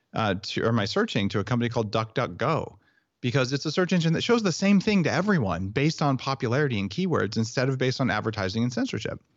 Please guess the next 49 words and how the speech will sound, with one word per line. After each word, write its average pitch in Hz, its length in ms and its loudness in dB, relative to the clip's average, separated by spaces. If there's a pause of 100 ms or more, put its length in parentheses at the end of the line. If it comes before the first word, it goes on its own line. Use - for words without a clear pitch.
(320)
And 139 160 2
it 170 120 4
has 226 160 4
completely 170 800 2
enabled 139 400 4
me 117 140 2
to 120 80 2
write 117 440 -2
Fast 101 280 -4
This 92 160 -6
Way. 80 240 -2
I 127 100 0
could 160 320 0
not 170 300 2
complete 160 440 0
my 147 140 2
research 131 520 0
for 127 120 -2
the 110 100 0
book 113 280 0
using 117 260 2
the 110 80 2
search 117 240 0
engine 117 300 4
that 110 140 2
I've 110 140 -2
relied 107 300 2
on 104 180 2
since 123 200 -2
it 110 100 4
was 107 120 0
two 131 180 -2
guys 113 340 0
and 113 160 0
a 113 40 2
server, 117 420 2
and 113 180 -2
I 123 120 0
was 113 200 -2
working 123 400 0
with 107 160 0
them. 87 320 -4 (720)
So 139 480 2 (380)
just 165 160 -2
understand 180 540 2
that. 62 220 -6 (280)
Now, 110 80 0
Wikipedia, 165 600 2 (420)
<laughs> - 320 -10